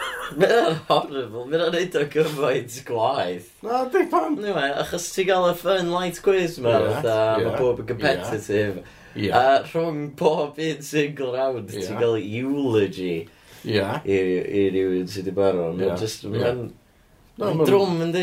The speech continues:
Speaker 2: Na,
Speaker 1: Mae'n,
Speaker 2: yndi.
Speaker 1: mae'n heavy.
Speaker 2: Na, na,
Speaker 1: Mm.
Speaker 2: ma'n fatha
Speaker 1: Felly, ni'n cadw hynna'n ysgafn, ie. Felly, ni'n cadw eulogies yn ysgafn.
Speaker 2: Fatha beth yw'n dweud, fatha tribute bach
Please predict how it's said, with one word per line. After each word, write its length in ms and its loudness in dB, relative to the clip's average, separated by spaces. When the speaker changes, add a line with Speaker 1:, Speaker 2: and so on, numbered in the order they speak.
Speaker 2:
Na, 160 -6
Speaker 1:
Mae'n, 200 -2
Speaker 2:
yndi. 180 -8
Speaker 1:
mae'n 320 -8
heavy. 320 -2
Speaker 2:
Na, 180 -4
na, 240 -6
Speaker 1:
Mm. 160 -6
Speaker 2:
ma'n 240 -6
fatha 320 -2
Speaker 1:
Felly, 200 -12
ni'n 140 0
cadw 300 0
hynna'n 180 2
ysgafn, 400 0
ie. 140 -4
Felly, 240 -10
ni'n 80 -6
cadw 240 2
eulogies 640 -2
yn 140 -6
ysgafn. 340 -8
Speaker 2:
Fatha 220 -2
beth 320 -2
yw'n 100 0
dweud, 240 -2
fatha 320 -2
tribute 560 -8
bach 220 -4